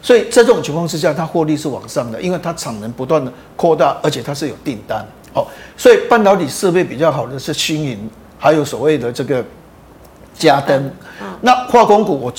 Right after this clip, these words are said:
Speaker 1: 我个人认为是不太好，因为这次财务报表公布，哦，像长兴化工什么都是不是很好，哦，
Speaker 2: 嗯。
Speaker 1: 上品啊，这些所谓的这个，这个半导体化工设备的都不太好，哦，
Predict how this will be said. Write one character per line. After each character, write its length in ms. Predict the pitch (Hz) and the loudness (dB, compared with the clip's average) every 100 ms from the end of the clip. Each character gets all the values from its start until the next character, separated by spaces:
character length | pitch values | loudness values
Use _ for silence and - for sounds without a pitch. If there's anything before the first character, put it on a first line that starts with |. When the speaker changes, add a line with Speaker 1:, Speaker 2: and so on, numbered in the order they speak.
| - | -6
Speaker 1:
我 120 | 147 | -4
个 220 | - 220 160 | -2 0 0
人 160 | 131 | 0
认 120 | 156 | -2
为 60 | 135 | -2
是 100 | 120 | -6
不 120 | 151 | -8
太 220 | 123 135 117 | -6 -6 -6
好， 100 | - | -4
因 100 | 175 | 0
为 160 | 185 175 - - | 2 0 -2 -4
这 140 | - 180 | 0 2
次 140 | 175 | 0
财 120 | 165 | 0
务 80 | 151 | 2
报 120 | 165 | 2
表 120 | 147 123 | 0 0
公 220 | 139 139 | -4 -2
布， 240 | 165 135 - | -2 -2 -4
哦， 220 | 120 107 | -6 -6
像 180 | 117 151 | -2 -2
长 160 | 147 135 | -2 -4
兴 140 | 165 | -2
化 140 | 156 143 | 2 2
工 180 | 147 | 0
什 120 | 139 117 | -4 -8
么 120 | 117 | -6
都 100 | 147 | -4
是 120 | 143 | -6
不 120 | 139 | -10
是 160 | 123 151 | -8 -6
很 220 | 123 127 | -6 -6
好， 180 | 120 104 | -8 -8
哦， 120 | - 233 | -6 -6
Speaker 2:
嗯。 160 | 233 226 | -8 -10
Speaker 1:
上 280 | - 175 147 | 0 0 0
品 260 | 135 113 | -8 -6
啊， 180 | 127 131 | -6 -6
这 140 | 123 | -4
些 200 | 151 160 156 | -2 -2 -2
所 160 | - | -2
谓 120 | 131 | -4
的 160 | 143 131 | -2 -4
这 100 | 151 | -4
个， 200 | 139 135 - - | -2 -2 -4 -10
这 120 | - | -2
个 120 | 147 143 | 0 2
半 180 | 190 | 2
导 160 | 156 170 | 2 0
体 100 | 147 | -2
化 220 | 117 160 | 0 0
工 180 | 151 147 | 2 -4
设 160 | - 156 | -4 -6
备 200 | 156 135 | -4 -4
的 120 | 117 | -6
都 120 | - | -10
不 140 | 143 127 | -10 -4
太 180 | 143 113 | -4 -4
好， 160 | 104 - | -6 -8
哦， 100 | 117 | -8